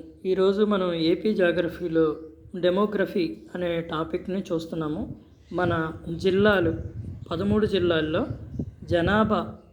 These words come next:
రెండు వేల పదకొండు ప్రకారం ఎంత శాతాన్ని కలిగి ఉన్నాయి? అతి తక్కువ శాతం జనాభా కలిగినటువంటి జిల్లా ఏది? అతి ఎక్కువ శాతం జనాభా కలిగిన జిల్లా ఏది అని అడగొచ్చు,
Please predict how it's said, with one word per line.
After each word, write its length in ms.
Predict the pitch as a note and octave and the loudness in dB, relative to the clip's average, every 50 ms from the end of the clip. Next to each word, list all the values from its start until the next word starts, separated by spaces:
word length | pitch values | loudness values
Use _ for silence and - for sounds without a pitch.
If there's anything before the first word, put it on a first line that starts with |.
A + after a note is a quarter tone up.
| - - | -12 -12
రెండు 280 | - E3+ F3 F3 F3+ F#3+ | -8 -6 -6 -2 -2 0
వేల 240 | G3 G3+ G3 F#3 F#3 | 0 2 2 2 0
పదకొండు 560 | F3 - E3+ D#3+ E3+ E3 - - F3 F3 E3 | 0 0 0 0 0 -2 -2 -4 -4 -4 -4
ప్రకారం 680 | E3 - - D#3 D#3 - D#3+ D3+ D3 E3 A#3+ - - - - - - - - - - - | -6 -4 -4 -4 -2 0 -2 0 0 -2 -4 -4 -8 -12 -14 -12 -12 -12 -12 -12 -6 -2
ఎంత 440 | F3 E3 E3+ E3+ F#3+ F#3+ - B3 | 0 0 2 0 -2 -2 0 -2
శాతాన్ని 680 | A#3+ - - G3 F3+ F3+ F3+ - F#3 F3+ F3 F3+ F#3 G3 | -2 0 2 2 2 2 2 0 -2 0 0 -2 -4 -4
కలిగి 340 | - G3 E3 E3 E3 F3 E3+ E3 | -2 -2 -2 0 -2 -2 -4 -4
ఉన్నాయి? 580 | D#3+ D#3 D3+ D3 D3 C#3+ C#3+ D3 D3 C#3+ D3 - - - - - - - - _ _ _ | -4 -6 -6 -6 -4 -4 -2 -2 -2 -4 -6 -12 -18 -20 -20 -20 -20 -20 -20 _ _ _
అతి 180 | - - - A3+ | -12 -4 -4 -4
తక్కువ 560 | A3 - G3 - - - - - B3 C4 C4 | -2 0 -2 -2 -4 -6 0 4 6 8 8
శాతం 500 | C4 B3+ A3+ G#3 G3 F#3+ - A3 A3+ A3 | 6 6 2 -2 -4 -4 -4 -4 -4 -2
జనాభా 520 | G#3 F#3 F3 E3+ F#3+ F#3+ F#3+ F#3 G3 G3 F#3+ | -2 -2 -4 -2 -4 -4 -4 -2 -2 -2 -2
కలిగినటువంటి 840 | - F#3 E3+ E3+ E3 E3+ E3 E3 D#3+ E3 F3 E3 E3 E3+ E3 G#3 A3 | -2 -2 -2 -2 -2 -4 -4 -4 -6 -4 -2 -2 -2 0 0 -2 -2
జిల్లా 360 | G#3+ F#3 E3+ D#3+ E3 E3 E3 | 0 0 0 2 2 4 4
ఏది? 400 | D#3+ D#3 D3+ D3 C#3 D3+ D3 - - - - _ _ _ _ _ _ _ - - - - _ _ - _ - - - - | 4 2 2 0 -2 -6 -10 -12 -14 -20 -20 _ _ _ _ _ _ _ -20 -20 -20 -20 _ _ -20 _ -16 -16 -10 -6
అతి 220 | G3 F3 E3+ - G#3+ | -6 -6 -2 0 4
ఎక్కువ 480 | G3+ F#3+ - - - - A#3+ A#3+ A#3+ | 4 4 2 2 -4 2 6 6 6
శాతం 480 | A#3 A#3+ B3 G#3+ G3+ G3 - A3 A3 G#3+ | 6 4 2 0 0 0 0 0 0 2
జనాభా 500 | - F3+ F3 F3 F3+ F#3+ F3+ F3+ F#3+ F#3 F#3 | 2 0 -2 -2 -4 -4 -4 -4 -2 -2 0
కలిగిన 380 | F3+ F3+ E3+ E3 E3 E3 E3+ G3 | 0 -2 -2 -4 -6 -4 -6 -6
జిల్లా 360 | F#3+ F3+ F3 D#3+ E3 E3+ E3+ | -6 -4 -4 -2 -2 0 0
ఏది 460 | E3 D#3+ D#3+ D3+ D3 D3 D3+ D#3 D3 - - - - - - - - - - - - - _ - _ - - - - - - - | 0 0 -2 -2 -4 -6 -6 -10 -10 -12 -18 -20 -20 -20 -20 -20 -20 -20 -20 -20 -20 -20 _ -20 _ -20 -20 -20 -20 -16 -10 -6
అని 140 | F3+ F#3 | -2 0
అడగొచ్చు, 560 | G#3+ G#3 F3+ E3+ F3+ F#3 F#3 F3 - - - | 0 2 2 2 4 2 2 0 0 -8 -14